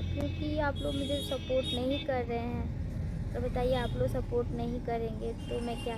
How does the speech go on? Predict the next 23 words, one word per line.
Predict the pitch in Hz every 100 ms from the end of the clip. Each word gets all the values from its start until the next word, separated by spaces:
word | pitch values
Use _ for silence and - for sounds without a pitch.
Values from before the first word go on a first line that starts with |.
| 214
करूँ? | 226 214 - - - - - - - - - - -
छोड़ना | 240 247 254
है | 254
तो | 254
पड़ेगा | 247 240 233 226
ही। | 220 220 - - - - - - - - - - -
अगर | 233 247
आप | 233 240
लोग | 247
नहीं | 240 240 262
चाहते | - 240 233 -
हैं | 226 233
कि | 240
मैं | 240 233
YouTube | 220 120 -
छोड़ूँ | 247 233
तो | 226 -
please | - 254 262
आप | 247 240
लोग | 233
मेरा | 233 233
support | 233 220 233 233 -
कीजिए, | 233 233 233 240